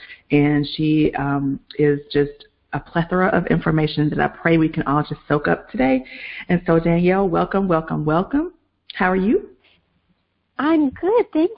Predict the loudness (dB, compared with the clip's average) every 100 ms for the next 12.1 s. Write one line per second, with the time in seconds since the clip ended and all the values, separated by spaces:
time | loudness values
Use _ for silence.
0 | -4 -2 0 0 -2 -4 -2 -2 0 0
1 | 2 2 0 -2 -2 -2 -2 -2 -4 -2
2 | 0 2 0 -2 -6 _ -12 -4 0 0
3 | 0 -2 -2 0 4 4 2 -4 -4 -8
4 | -14 -16 -16 0 4 4 2 0 0 0
5 | 0 0 0 0 0 0 0 0 -2 -2
6 | -2 -2 -2 -2 -2 -2 -2 -2 0 0
7 | 0 0 2 2 0 2 2 2 2 0
8 | 0 -2 -2 0 0 0 0 0 0 0
9 | -2 -4 -6 -4 -4 -2 0 2 2 0
10 | -2 -4 -4 0 2 2 0 -4 -2 0
11 | 0 0 -2 -2 0 4 4 4 2 -2
12 | -6